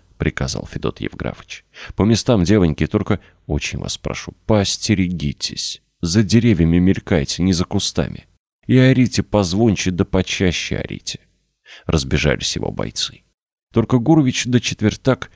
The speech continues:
подтянулась к тому времени, всё ещё на том берегу копошились.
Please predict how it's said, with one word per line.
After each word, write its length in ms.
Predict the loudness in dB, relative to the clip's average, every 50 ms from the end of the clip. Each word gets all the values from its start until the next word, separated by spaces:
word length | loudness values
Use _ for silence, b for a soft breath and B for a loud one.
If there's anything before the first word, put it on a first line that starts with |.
| b b b b -4
подтянулась 640 | -4 -4 _ -2 0 2 4 4 4 2 2 -2
к 80 | -6 -4
тому 240 | -2 0 2 2 2
времени, 380 | 2 2 2 2 2 0 -2
всё 180 | -2 0 0 0
ещё 240 | 2 2 0 -2 -4 b b b b b
на 180 | 0 0 0
том 260 | 2 2 2 2 4
берегу 340 | 2 2 2 2 2 0 0
копошились. 720 | 0 -2 -4 -4 -4 -4 -4 -8 -8 -10 -10 -12 -12 -12 -14